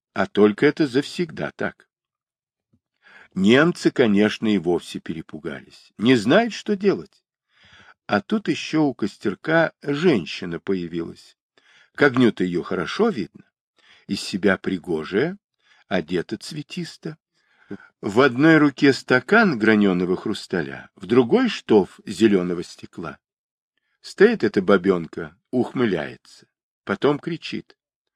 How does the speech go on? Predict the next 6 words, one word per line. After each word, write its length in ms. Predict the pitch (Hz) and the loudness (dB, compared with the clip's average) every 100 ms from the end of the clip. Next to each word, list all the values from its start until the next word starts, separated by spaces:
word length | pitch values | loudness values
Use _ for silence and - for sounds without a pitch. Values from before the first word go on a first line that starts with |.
| _ _ - | _ _ -6
«Ну, 420 | 127 185 285 285 _ | 4 6 6 2 _
дубоносые, 920 | 127 190 240 247 180 107 - 76 - _ _ _ _ _ _ | 4 4 4 2 2 0 -6 -12 -12 _ _ _ _ _ _
подходи 640 | 196 202 247 233 120 147 | 2 2 2 2 4 2
моего 400 | 233 220 196 165 | 4 6 6 6
питья 460 | 135 170 - 101 85 | 2 -4 -6 -2 -2
отведать. 640 | - 135 110 - - _ | -4 -2 -2 -2 -20 _